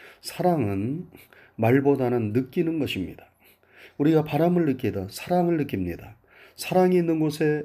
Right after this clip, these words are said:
우리를 감싸는 따뜻함이 있습니다. 뭔가 엄마의 품 같은 포근함이 느껴집니다. 그래서 우리는 사랑하면서 또 사랑을 받으면서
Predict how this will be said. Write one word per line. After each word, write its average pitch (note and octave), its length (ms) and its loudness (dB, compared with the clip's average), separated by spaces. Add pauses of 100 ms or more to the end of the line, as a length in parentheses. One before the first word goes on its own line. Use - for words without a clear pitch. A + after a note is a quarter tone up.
우리를 C3 360 0
감싸는 A#2+ 500 -4
따뜻함이 D3 920 -2
있습니다. F2+ 580 -6 (520)
뭔가 E3 320 4
엄마의 D#3+ 580 0
품 E3 240 -4
같은 A2+ 340 -2
포근함이 E3 840 0
느껴집니다. A#2+ 760 -6 (720)
그래서 E3 280 0
우리는 D3+ 280 2
사랑하면서 B2 840 -2
또 B2 160 -2
사랑을 D#3 480 -2
받으면서 A#2+ 840 -2